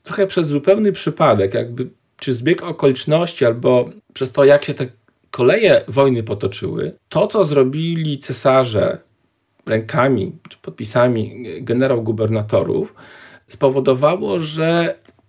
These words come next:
już nie było odwrotu. Że to Królestwo Polskie, które przestało istnieć w tysiąc siedemset dziewięćdziesiątym piątym roku, pojawiło się,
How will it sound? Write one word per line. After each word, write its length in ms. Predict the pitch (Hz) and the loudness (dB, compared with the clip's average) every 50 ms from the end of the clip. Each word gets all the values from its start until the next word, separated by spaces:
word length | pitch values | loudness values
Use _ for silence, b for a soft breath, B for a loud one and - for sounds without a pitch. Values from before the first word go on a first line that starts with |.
| _ _ _ - | _ _ _ -8
już 180 | - 156 - - | -8 -6 -4 -2
nie 100 | 170 170 | -4 0
było 200 | 175 190 190 190 | 2 4 4 4
odwrotu. 440 | 180 170 185 175 - - - - - _ _ _ _ _ - | 4 2 2 0 0 0 -2 -10 -20 _ _ _ _ _ -12
Że 260 | 131 127 143 143 139 139 - _ _ _ _ - | -4 0 2 4 2 2 0 _ _ _ _ -2
to 260 | - 196 208 220 202 | 2 2 2 2 0
Królestwo 520 | - - - 143 160 202 202 - - 185 | -6 -6 -2 2 2 2 2 0 -8 -8
Polskie, 680 | 165 - 170 139 113 104 104 - - - 113 113 117 - - | -2 0 2 2 2 2 -2 -6 -6 -4 -2 -2 -2 -4 -8
które 600 | - - - - 180 175 180 170 165 156 147 143 b b b b b b b b b | -14 -16 -8 -4 -2 0 0 2 2 2 2 0 b b b b b b b b b
przestało 560 | b - 151 - - 175 190 208 202 175 - - | b -6 -6 -4 0 2 6 6 6 6 4 0
istnieć 440 | - 175 165 - - 139 120 110 107 | -4 -4 -4 -4 -2 -2 -2 -2 -4
w 60 | 107 | -6
tysiąc 720 | - - 143 - - 143 135 135 135 127 - - - - - - | -12 -12 -8 -4 -2 0 0 0 -2 -4 -8 -12 -14 -14 -14 -10
siedemset 580 | - - - 151 151 151 143 131 131 - 120 117 | -8 -4 -2 0 2 2 0 0 0 -4 -4 -4
dziewięćdziesiątym 680 | 117 123 120 123 120 117 110 - 131 131 127 135 127 | -4 -6 -4 -4 -4 -4 -4 -4 -4 -2 -2 -2 -2
piątym 380 | 120 127 117 110 107 123 113 107 | -2 -2 -4 -4 -4 -4 -2 0
roku, 460 | 107 101 92 - - 139 170 247 247 B B B B B B B B B _ | 0 -2 0 0 0 0 0 0 -4 B B B B B B B B B _
pojawiło 800 | - 165 151 156 147 135 127 123 151 208 247 240 202 156 127 123 | 0 2 4 4 4 2 2 0 -2 0 2 4 4 4 4 4
się, 580 | 127 - - - 117 101 87 - - - - | 2 -2 -4 -2 -2 0 0 0 -2 -2 -4